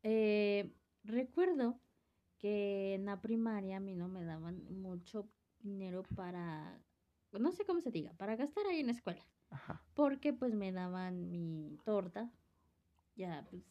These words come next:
Speaker 1: la típica de huevito y cosas así.
Speaker 2: ¿Torta de huevín?
Speaker 1: Huevinsky. Entonces, eh, a ver, no sé si eso se catalogue como ser pobre, pero yo sentía que todos los demás como que llevaban dinero.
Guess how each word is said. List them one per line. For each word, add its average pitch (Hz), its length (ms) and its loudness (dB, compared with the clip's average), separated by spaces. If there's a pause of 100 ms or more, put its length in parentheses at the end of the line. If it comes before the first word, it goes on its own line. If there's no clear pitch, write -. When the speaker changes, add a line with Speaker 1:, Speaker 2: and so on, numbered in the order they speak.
(540)
Speaker 1:
la 294 120 2
típica 302 460 4
de 269 100 2
huevito 208 680 -2
y 233 40 -2
cosas 185 200 -12 (100)
así. 240 400 -2 (180)
Speaker 2:
¿Torta 117 320 0
de 131 180 6
huevín? 107 800 6
Speaker 1:
Huevinsky. 190 840 -2 (920)
Entonces, 262 880 4
eh, 214 800 2 (400)
a 208 140 2
ver, 180 200 0
no 262 160 4
sé 403 160 2
si 403 120 4
eso 370 180 2
se 349 140 4
catalogue 214 500 2
como 180 420 -2
ser 208 300 -4
pobre, 170 720 -4 (640)
pero 233 840 6 (180)
yo 240 260 2
sentía 302 440 4
que 269 120 0
todos 247 260 0
los 220 140 4
demás 196 400 -4
como 208 240 -2
que 170 100 -4
llevaban 175 400 -2
dinero. 214 360 2